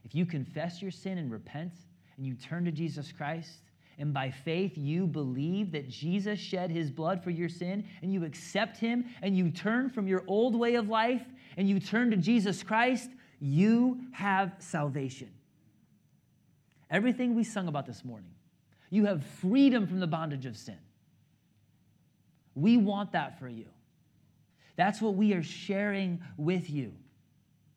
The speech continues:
This is very vivid imagery, and we're not messing around here. This is not a joke. There is punishment for sin. In every day of our lives,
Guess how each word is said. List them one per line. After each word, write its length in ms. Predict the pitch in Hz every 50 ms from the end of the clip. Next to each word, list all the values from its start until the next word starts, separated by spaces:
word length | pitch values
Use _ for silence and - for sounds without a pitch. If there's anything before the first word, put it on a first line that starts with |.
| _ _ _ _ _ _ _ _ _ _ _ _ _ _ _ _ _ _ _ _ _ _ _
This 80 | - -
is 100 | 190 160
very 300 | 143 180 208 220 220 214
vivid 340 | 175 156 196 208 196 202 180
imagery, 500 | 180 180 185 185 165 143 170 156 151 135
and 100 | 135 143
we're 100 | 147 147
not 300 | 147 156 170 190 185 165
messing 320 | 165 170 170 - 175 170 160
around 300 | 151 147 147 156 160 143
here. 100 | 139 127
This 200 | 131 147 147 -
is 120 | 170 147
not 240 | 151 165 170 175 170
a 60 | 165
joke. 600 | 143 131 - 139 139 151 156 123 104 - _ _ _ _ _ _ _ _ _ _ _ _ _ _ _ _ _ _ _ _ _ _ -
There 260 | 160 170 180 175 - -
is 480 | - 170 208 214 220 226 208 180 - - - - -
punishment 640 | - - 175 165 147 135 - 127 135 127 113 - -
for 100 | - 113
sin. 280 | 101 - - 117 92 - - _ _ _ _ _ _ _ _ _ _ _ _ _ _ _ _ _ _ _ _ _ _ _ _ _ _ _ _ _ _ _ _ _ _ _ _ _ _ _ _ _ _ _ _ _ _ _ _ _ -
In 120 | 139 139 143
every 300 | 139 151 170 180 233 220
day 200 | 180 190 180 185
of 100 | 175 156
our 160 | 151 143 135
lives, 540 | 135 151 160 135 117 107 104 101 101 -